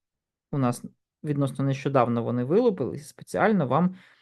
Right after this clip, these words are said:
оці, оцю фотографію зробив. Потім, коли ящерка линяє, ці бахромчасті луски поступово, поступово також зменшуються, зменшуються, зменшуються, і вже в дорослому віці, коли оця ящерка, вона важить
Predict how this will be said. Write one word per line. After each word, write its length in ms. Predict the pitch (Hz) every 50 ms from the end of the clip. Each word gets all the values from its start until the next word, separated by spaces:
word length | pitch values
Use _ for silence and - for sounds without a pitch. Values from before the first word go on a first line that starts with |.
| _ _ _ _ -
оці, 320 | - 123 - - 156 170 -
оцю 340 | - - 147 135 - 175
фотографію 640 | 170 - 156 - 123 135 143 156 160 165 - 151 143
зробив. 460 | 135 139 143 147 131 120 95 - - _ - - - _ _ _
Потім, 360 | - - 381 - - 208 170
коли 220 | - - 160 180 175
ящерка 480 | 156 160 156 - - 131 - - -
линяє, 500 | 135 151 160 196 262 311 330 311 269 202
ці 200 | 185 - - 247
бахромчасті 680 | 220 165 143 139 - 160 165 160 - 143 131 - - 135
луски 380 | 151 190 247 254 - - 165
поступово, 760 | - - - 143 - - 143 - - 233 269 302 269 - -
поступово 800 | - - 147 - - - 131 - - 180 208 226 214 202 175 180 - - _ _ _ _ _ _
також 420 | - 143 143 170 185 190 185 185 135
зменшуються, 800 | 139 139 165 208 254 269 269 262 254 - 180 175 170 - 147
зменшуються, 600 | 135 135 143 160 156 147 139 143 131 123 - -
зменшуються, 540 | 135 143 170 220 247 269 - 214 180 185 -
і 140 | - 160 160
вже 180 | 151 147 156 147
в 80 | 139
дорослому 600 | 143 156 156 175 165 143 131 - - 123 127 127 127
віці, 360 | 160 240 285 285 - - 143
коли 240 | - 131 135 135 131
оця 280 | 123 120 - - 135
ящерка, 560 | 135 131 139 160 180 180 - - - - -
вона 260 | - - 131 139 143 139
важить 440 | 135 135 123 120 120 110 - -